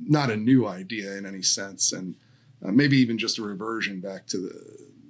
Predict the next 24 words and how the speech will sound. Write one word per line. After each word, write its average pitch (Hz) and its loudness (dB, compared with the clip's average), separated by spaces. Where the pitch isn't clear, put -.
eighteenth 131 4
and 107 -4
nineteenth 110 -6
century 95 -2
views 95 -2
of 101 -10
firearms 95 -2
ownership. 95 -4
But 123 0
regardless, 160 6
uh, 131 4
and 135 6
that's 147 0
maybe 131 6
a 110 -2
fair 107 -8
point, 110 -8
but 123 4
regardless, 131 4
um, 113 -2
you 139 6
have 156 4
seen 139 8
that 127 4